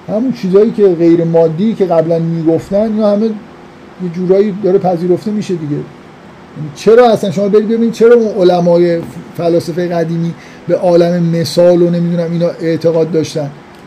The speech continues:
برای اینکه مثلاً یه چیزایی مثل نور می‌دیدن، می‌گفتن این غیر جسمه. علم توی ذهن بشر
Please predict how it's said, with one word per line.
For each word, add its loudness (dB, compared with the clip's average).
برای 0
اینکه 4
مثلاً 2
یه 4
چیزایی 2
مثل 0
نور 4
می‌دیدن، 0
می‌گفتن -2
این -2
غیر 6
جسمه. -2
علم 4
توی -2
ذهن 0
بشر 0